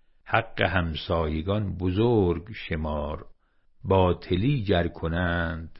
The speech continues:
یاد میار. یکی از جلوه‌های زندگی اجتماعی برای همه ماها موضوع همسایه و همسایه‌داری است.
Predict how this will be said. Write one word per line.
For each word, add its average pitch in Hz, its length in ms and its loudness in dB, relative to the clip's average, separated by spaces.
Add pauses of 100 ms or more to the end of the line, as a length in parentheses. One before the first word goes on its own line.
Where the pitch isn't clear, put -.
یاد 87 880 0 (340)
میار. 101 680 -2 (680)
یکی 143 240 4
از 147 160 4
جلوه‌های 104 640 4
زندگی 82 580 2
اجتماعی 85 680 -2
برای 104 440 0
همه 104 520 0
ماها 110 600 -2
موضوع 87 640 -2
همسایه 80 880 -2
و 113 80 -4
همسایه‌داری 76 1500 -4
است. - 340 -14